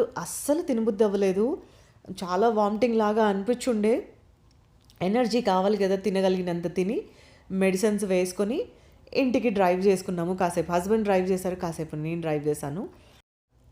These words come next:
Almost టెన్ అవర్స్ డ్రైవ్ తర్వాత, ఇంటికి వెళ్ళిన తర్వాత మేము తీసుకున్న నిర్ణయం ఎంత మంచిదైందో మాకు అని అనిపించింది.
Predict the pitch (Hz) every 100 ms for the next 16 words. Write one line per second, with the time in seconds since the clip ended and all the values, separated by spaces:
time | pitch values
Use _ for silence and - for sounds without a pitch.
0 | - - 180 202 220 269 277 269 202 175
1 | 165 170 190 170 160 151 170 165 151 143
2 | 147 143 - - _ - - - - -
3 | 165 180 233 294 247 185 175 196 180 165
4 | 156 160 160 160 170 208 226 202 185 185
5 | 190 180 170 160 160 175 170 156 147 175
6 | 190 190 170 - 151 156 147 160 214 190
7 | 175 175 160 147 156 151 156 147 151 147
8 | 143 143 196